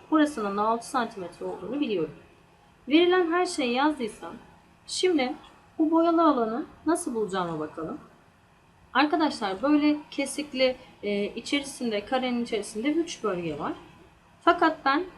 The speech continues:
bu A F C E bölgesinin nasıl bir bölge olduğunu, tam olarak hangi formülle bulacağımı bilmiyorum. O yüzden şu yöntemi kullanacağız. Bakın. İlk baş, e, dışarıdaki karenin tamamına bakacağız. Yani alan A B C D'ye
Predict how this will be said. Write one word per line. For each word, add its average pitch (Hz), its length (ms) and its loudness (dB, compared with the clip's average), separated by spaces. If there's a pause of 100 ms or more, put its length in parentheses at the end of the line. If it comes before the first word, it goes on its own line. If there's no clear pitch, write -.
(120)
bu 277 140 0 (160)
A 277 340 8 (140)
F 285 380 0 (140)
C 254 120 -2 (320)
E 233 300 2 (180)
bölgesinin 247 760 0 (200)
nasıl 294 380 -2
bir 220 120 -6
bölge 180 320 -2
olduğunu, 165 500 -6
tam 269 180 -4
olarak 254 420 -2
hangi 294 280 0
formülle 190 500 -2
bulacağımı 208 520 -4
bilmiyorum. 240 560 2 (640)
O 359 120 8
yüzden 294 320 4
şu 403 220 2
yöntemi 294 520 4
kullanacağız. 160 680 -8 (180)
Bakın. 214 240 -6 (760)
İlk 359 220 2
baş, 302 180 4 (600)
e, 202 300 0
dışarıdaki 302 720 2
karenin 311 480 4
tamamına 247 640 2
bakacağız. - 520 -14
Yani 262 360 2
alan 269 260 2
A 247 280 2
B 208 200 0
C 185 240 -2
D'ye 165 260 -2